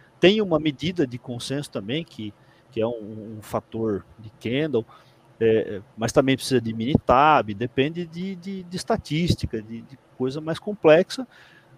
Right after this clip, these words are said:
Então, eu acho que é sempre isso. Tenta pelo modo mais simples, define a, a, como vai ser priorizado lá no workshop. Se não funcionar, se o conflito escalar muito,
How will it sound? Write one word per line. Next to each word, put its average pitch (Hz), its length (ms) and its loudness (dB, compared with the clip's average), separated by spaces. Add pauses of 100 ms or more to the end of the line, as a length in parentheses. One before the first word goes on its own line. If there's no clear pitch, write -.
(260)
Então, 151 320 -4
eu 143 220 4
acho 160 180 6
que - 120 0
é 165 140 4
sempre 165 460 -4
isso. 120 220 -6
Tenta 131 400 0
pelo 156 480 4
modo 139 340 2
mais 180 200 2
simples, 190 720 -2 (100)
define 147 760 -2
a, 127 60 2
a, 120 460 -10 (100)
como 156 180 -6
vai 143 140 0
ser 139 160 -6
priorizado 127 560 -2
lá 127 140 -6
no 143 80 -12
workshop. 180 460 -6 (840)
Se - 280 -2
não 170 200 4
funcionar, 185 600 -2
se - 180 -4
o 156 60 -4
conflito 151 760 0 (180)
escalar 160 540 4
muito, 143 480 -6